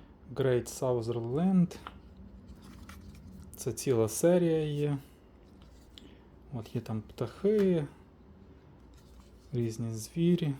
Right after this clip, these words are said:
Ось, і це наступна в серії С-, е, с-, е, Snake Skin Jasper. Snake Skin Jasper — це такий камінь.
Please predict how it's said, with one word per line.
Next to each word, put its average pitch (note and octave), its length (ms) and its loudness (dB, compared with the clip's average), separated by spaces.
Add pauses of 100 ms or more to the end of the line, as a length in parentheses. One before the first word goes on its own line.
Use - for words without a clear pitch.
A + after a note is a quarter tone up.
(1300)
Ось, A#2 240 -8
і A#2+ 40 -6
це D#3+ 160 -6
наступна C3 480 -2
в A2+ 100 -10
серії C#3+ 520 0 (1500)
С-, - 520 -8
е, B2 160 -2
с-, - 180 -8 (200)
е, D3 40 -4
Snake B2+ 1120 -2
Skin C3 440 -2 (160)
Jasper. A2+ 480 0 (1120)
Snake C#3 540 0 (320)
Skin B2 460 -6
Jasper — E3+ 360 0
це - 180 -4
такий B2+ 320 -4
камінь. D#3 480 -2